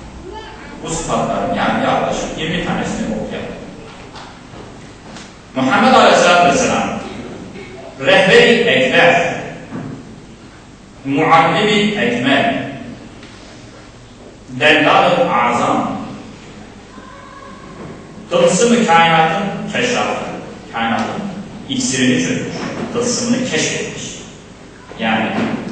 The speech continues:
kainat nedir, ne işliyor, biz nereden geliyoruz, nereye gidiyoruz, necisin gibi filozofları maddeden, felsefenin cevaplandıramadığı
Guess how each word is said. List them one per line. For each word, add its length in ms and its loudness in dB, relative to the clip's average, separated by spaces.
kainat 440 2
nedir, 300 2
ne 60 0
işliyor, 380 2
biz 180 -2
nereden 380 4
geliyoruz, 320 -2
nereye 240 8
gidiyoruz, 420 4
necisin 840 4
gibi 500 2
filozofları 1080 6
maddeden, 640 2
felsefenin 540 0
cevaplandıramadığı 680 2